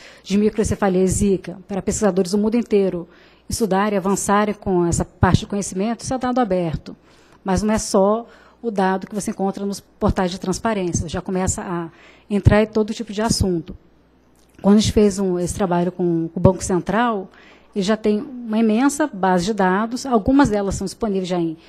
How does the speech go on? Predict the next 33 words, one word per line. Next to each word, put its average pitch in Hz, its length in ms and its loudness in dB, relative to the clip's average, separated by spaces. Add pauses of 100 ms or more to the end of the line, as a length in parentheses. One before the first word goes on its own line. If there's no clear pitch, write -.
(340)
X - 180 2
L 226 220 6
S, 196 460 0
outras 175 340 -6
em 185 80 -2
C 185 160 -4
S 180 200 -4
V 196 240 2
e 202 60 4
outras 190 340 0
ainda 202 280 2
não. 208 300 0 (120)
Então, 202 120 -10
eles 208 100 0
vão 214 100 -2
ter 220 80 -2
um 214 120 0
bom 214 260 2
trabalho 175 680 0
cuidando 208 240 4
da 208 80 4
governança 208 560 2
desses 202 280 -4
dados, 202 680 2 (500)
da 220 100 0
disponibilização 240 880 2
desses 196 300 -2
dados 190 500 0
no 196 60 -2
formato 202 460 0
adequado 220 580 0
ao 277 120 4
uso. 180 380 0